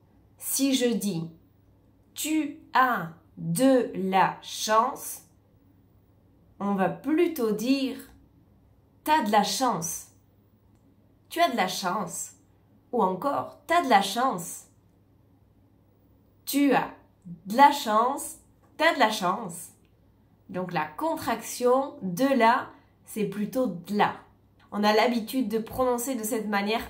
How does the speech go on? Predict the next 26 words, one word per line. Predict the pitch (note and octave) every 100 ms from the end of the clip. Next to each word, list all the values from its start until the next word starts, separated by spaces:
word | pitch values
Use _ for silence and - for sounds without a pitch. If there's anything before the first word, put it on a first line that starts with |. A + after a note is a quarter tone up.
| -
à | A#3
l'oral, | G#3 G3 G#3
ça | - G3+
va | F#3 E3
un | - C#4
peu | C#4 A3+
plus | G#3 F#3+
vite. | G#3+ A#3+ - - - _ -
Une | D4+ D4+
autre | E4+ E4 C4
contraction, | C#4 C#4 C4+ A#3 - D#4 D#4
c'est | D4 C4+ C4
peut-être. | - C4 C4 G#3+ D#3+ - - - _ _ -
Peut-être. | - - - - _ _ _ _ -
Oui, | D4+ -
peut-être. | - G3+ - - - _ _ _ _ _ _ -
Peut-être. | - - - - _ _ _ _ _
Au | G3 G#3
lieu | G#3 A#3+
de | F#3 F#3+
peut-être. | G3 - C4 C4 - - - - - - - _ _ _ _
Je | F3+ G3 D4 D4+
vais | G3 E3 D#3+ - _ -
peut-être | F4 F#4 - B3 A#3+ B3+ - - - _ -
y | C#4+ D4+ - -
aller. | - B3 G3+ D#3+ -